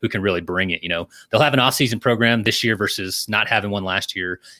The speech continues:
and then a preseason to kind of build some chemistry. But the whole group is new, so, you know, that would be my only concern there.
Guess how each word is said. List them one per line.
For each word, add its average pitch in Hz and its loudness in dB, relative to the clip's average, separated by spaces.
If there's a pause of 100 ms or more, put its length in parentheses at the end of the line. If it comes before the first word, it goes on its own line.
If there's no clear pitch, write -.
and 95 -8
then 95 -2
a 92 -4
preseason 117 2
to 95 2
kind 104 -2
of 90 -2
build 92 -2
some 92 -8
chemistry. 92 -6
But 85 -2 (180)
the - -4
whole 180 8
group 151 6
is 107 -2
new, 123 4
so, 104 0 (240)
you 98 -8
know, 101 -2
that 101 0
would 92 -8
be 98 -4
my 90 -4
only 85 -10
concern 85 -12
there. 85 -4